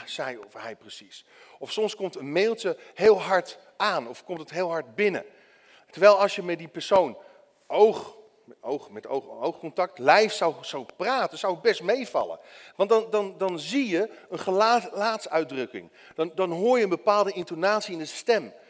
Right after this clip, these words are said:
Dat, dat, dat komt zo anders over. Dus pas op voor, voor, voor, eh,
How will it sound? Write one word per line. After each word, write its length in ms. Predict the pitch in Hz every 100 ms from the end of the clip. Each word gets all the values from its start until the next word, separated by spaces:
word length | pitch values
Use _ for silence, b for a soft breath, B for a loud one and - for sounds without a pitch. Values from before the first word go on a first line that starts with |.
| B -
Dat, 220 | 151 -
dat, 140 | 196 - -
dat 220 | 185 -
komt 200 | 196 -
zo 360 | - 294 269
anders 340 | 226 190 165 180
over. 320 | 202 131 90 - _ b b b -
Dus 320 | 170 - -
pas 280 | - - -
op 160 | 233 240
voor, 320 | 196 165 147
voor, 340 | - 151 127 B B B B _ _
voor, 240 | 160 156
eh, 120 | 131